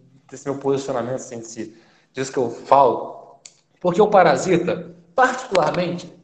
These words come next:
eu já vi muitos filmes coreanos. Ele não é o meu filme coreano favorito. Não é. Ele deve estar no top três, mas não é o filme core-, coreano favorito. É, eu, assim, eu acredito muito, e, e não há um demérito nenhum do filme, longe disso, que é um filme,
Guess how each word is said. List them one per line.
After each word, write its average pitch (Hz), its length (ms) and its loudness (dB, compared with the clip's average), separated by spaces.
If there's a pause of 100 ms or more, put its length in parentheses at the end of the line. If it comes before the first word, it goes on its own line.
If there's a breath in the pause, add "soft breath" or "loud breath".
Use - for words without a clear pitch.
(160)
eu 143 100 -4
já 156 100 0
vi 147 100 -8
muitos 156 280 -8
filmes 165 160 -4
coreanos. 160 480 -4 (340 soft breath)
Ele 254 300 -6
não 294 400 4
é 220 300 4
o 214 40 -2
meu 220 160 6
filme 214 240 -4 (200)
coreano 190 280 2
favorito. 180 720 0 (140)
Não 180 180 2
é. 117 200 0
Ele 151 100 -4
deve 220 160 4
estar 240 120 6
no 233 80 -2
top 247 200 2
três, 135 320 -2
mas 147 160 -4
não 185 80 2
é 180 60 6
o 180 100 4
filme 175 180 -2
core-, 170 280 2
coreano 156 260 2
favorito. 160 500 0 (680 loud breath)
É, 196 680 4 (760)
eu, 294 160 6
assim, - 640 0
eu 226 120 6
acredito 220 400 0
muito, 175 460 -4 (100)
e, 147 300 -18
e 147 40 -8
não 135 240 -6
há 139 80 -6
um 143 120 -8
demérito 135 460 -2
nenhum 139 260 -8
do 120 80 -8
filme, 139 300 -12
longe 151 300 -6
disso, 156 280 -8
que 123 60 -12
é - 20 -8
um 110 60 -10
filme, 120 300 -18